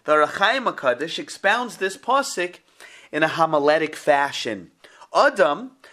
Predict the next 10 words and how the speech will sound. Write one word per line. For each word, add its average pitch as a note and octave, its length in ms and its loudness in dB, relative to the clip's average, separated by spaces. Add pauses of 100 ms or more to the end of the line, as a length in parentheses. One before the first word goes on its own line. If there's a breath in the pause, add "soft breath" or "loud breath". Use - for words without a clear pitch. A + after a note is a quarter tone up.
(180 loud breath)
can E3+ 180 -4
refer F3 420 2
to F#3 220 -2
a E3+ 40 0
person D3+ 640 -6 (180)
s-, - 180 -20
who's D3 260 -8
distinguished, E3+ 580 -8
somebody D#3+ 320 -2
distinguished. C#3+ 800 -10